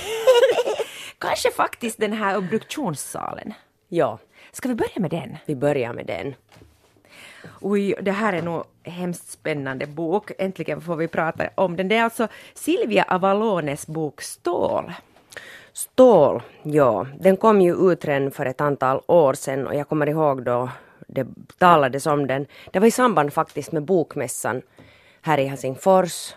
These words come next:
Speaker 2: och jag tror att Italien var någon slags temaland då och Silvia Avalone lyftes upp. Och jag blev jätte, jätte, jätteintresserad av att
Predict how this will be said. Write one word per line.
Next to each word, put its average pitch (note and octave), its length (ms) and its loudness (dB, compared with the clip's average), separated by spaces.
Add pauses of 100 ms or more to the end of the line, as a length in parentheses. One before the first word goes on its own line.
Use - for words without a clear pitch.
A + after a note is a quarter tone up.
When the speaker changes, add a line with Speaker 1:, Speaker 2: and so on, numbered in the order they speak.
(200)
Speaker 2:
och B2 520 -2 (400)
jag - 120 -14
tror B3+ 200 -8
att A#3+ 120 -8
Italien C3+ 600 -2
var G#2 100 -6
någon G#2 200 -6
slags - 360 -10
temaland F2+ 760 -2
då A#2 300 0 (200)
och D3 140 -8
Silvia B2+ 580 0
Avalone B2 540 -2
lyftes B2+ 400 -8
upp. C#3+ 260 -4 (960)
Och D#3 120 -2
jag D3 120 0
blev C#3+ 180 2
jätte, C#3+ 460 -2
jätte, A2 320 -6
jätteintresserad A2 1700 0
av A2 260 -4
att - 280 -10